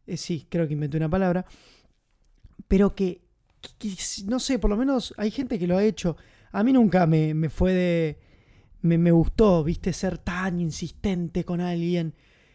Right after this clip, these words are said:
Y, y, y en la película se ve incluso del otro lado decir, "Pero yo tengo una vida", le dice Langford, como, "no voy a andar escuchando tu, tu rutina". Eh,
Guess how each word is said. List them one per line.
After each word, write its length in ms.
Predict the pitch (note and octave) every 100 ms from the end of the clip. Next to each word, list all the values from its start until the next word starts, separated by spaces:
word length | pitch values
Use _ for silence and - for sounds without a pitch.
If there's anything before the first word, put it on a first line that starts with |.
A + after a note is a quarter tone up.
| _
Y, 240 | G3 F3+ F#3
y, 320 | G3+ F#3+ -
y 40 |
en 80 | G#3
la 100 | G3+
película 320 | F#3+ B3 B3
se 160 | G#3 F#3+
ve 240 | G#3 A3
incluso 360 | F#3+ F3 A3 -
del 80 | G3+
otro 140 | G3+
lado 120 | A3+
decir, 280 | G#3+ - F#3 - _ -
"Pero 120 | -
yo 80 | G3
tengo 140 | B3+ A3+
una 140 | F#3+
vida", 380 | G#3+ A3+ F#3 D#3
le 100 | D#3
dice 220 | D#3 E3
Langford, 540 | D#3 D3 C3+ D3+ D3 D3
como, 220 | D#3+ E3+
"no 100 | A3
voy 100 | A#3+
a 20 |
andar 180 | G3 F3+
escuchando 500 | D#3+ E3 G3 F3+ F3+
tu, 200 | F#3+ F3
tu 140 | F#3+
rutina". 640 | E3 E3+ - G3 G3 G3 F#3 _ _ _ _ -
Eh, 400 | F3 D3 C#3+